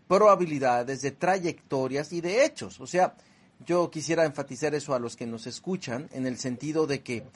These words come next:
eh, estamos usando, eh, elementos estadísticos y elementos de criterio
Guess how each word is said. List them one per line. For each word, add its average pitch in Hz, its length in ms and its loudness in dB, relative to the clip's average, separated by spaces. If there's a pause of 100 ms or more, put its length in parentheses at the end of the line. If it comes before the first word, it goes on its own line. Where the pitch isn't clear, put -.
(260)
eh, 131 260 -2
estamos 156 420 -4
usando, 139 560 -2
eh, 127 180 -8
elementos 131 460 -6
estadísticos 156 880 -6
y 139 80 -6
elementos 131 640 -4
de 131 140 -8
criterio 143 720 -2